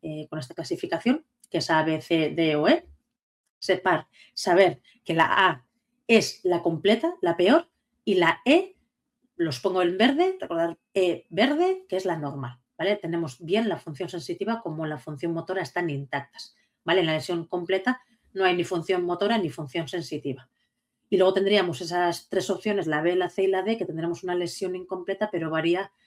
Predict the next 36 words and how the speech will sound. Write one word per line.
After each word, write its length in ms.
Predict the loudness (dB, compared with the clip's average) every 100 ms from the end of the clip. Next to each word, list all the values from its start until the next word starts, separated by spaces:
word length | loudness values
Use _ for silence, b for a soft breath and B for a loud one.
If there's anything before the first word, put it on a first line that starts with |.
| b b _
pues, 280 | 0 0 -2
eh, 320 | 0 0 0
la 200 | -2 -4
parte 320 | _ -6 -4
sensitiva 1000 | -6 -6 -4 -6 -4 2 4 4 0 0
y 60 | 0
la 160 | 0 0
motora 540 | -4 -4 0 2 2
y 200 | 2 0
a, 320 | 0 -2 -6 -8
a 120 | -10
qué 140 | -6
nivel 360 | -4 -2 0 -2
está 420 | -4 -2 -2 -2 B B B _
y, 600 | 0 0 0 -2 -4 -2
y 100 | -2
la 160 | -2 -4
fuerza 420 | -4 -4 -4 -6
como 220 | -6 -2
la 140 | -2 -2
tenemos, 600 | -4 -2 -2 -2 -4 _ _ _ -4
¿no? 120 | -2
Por 100 | -2
ejemplo, 280 | -6 -6 -4
en 100 | -2
la, 300 | -2 -2 -4
en 140 | -2
la 80 | -4
C 280 | -2 -4 -4
tendríamos 500 | -8 -4 -2 -4 -6
una 200 | -4 -4
fuerza 320 | -4 -8 -4
de 120 | -2 -2
menos 320 | -4 -6 -6
de 100 | -10
tres, 380 | -4 -6 -6